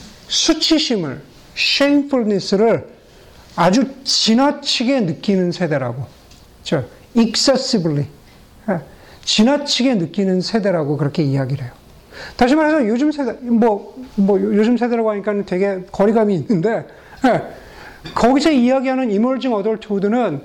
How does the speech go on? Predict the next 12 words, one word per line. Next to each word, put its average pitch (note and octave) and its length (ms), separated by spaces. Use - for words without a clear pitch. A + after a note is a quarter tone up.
죄책감이 D4+ 500
없다는 A3+ 320
거예요. E3+ 140
길티 B3+ 340
필링이 B3+ 720
예전 G#3+ 320
세대에 A#3+ 440
비해서 G3+ 240
훨씬 - 280
없다는 F3+ 380
겁니다. C#3 400
그렇지만 A#3+ 640